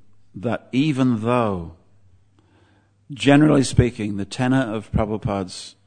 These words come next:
purports suggest that our organization should never become a philanthropic organization, when we do do philanthropy, it's very successful.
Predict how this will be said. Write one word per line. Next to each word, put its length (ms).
purports 680
suggest 760
that 180
our 400
organization 720
should 200
never 200
become 320
a 40
philanthropic 920
organization, 760
when 180
we 120
do 340
do 260
philanthropy, 840
it's 80
very 220
successful. 680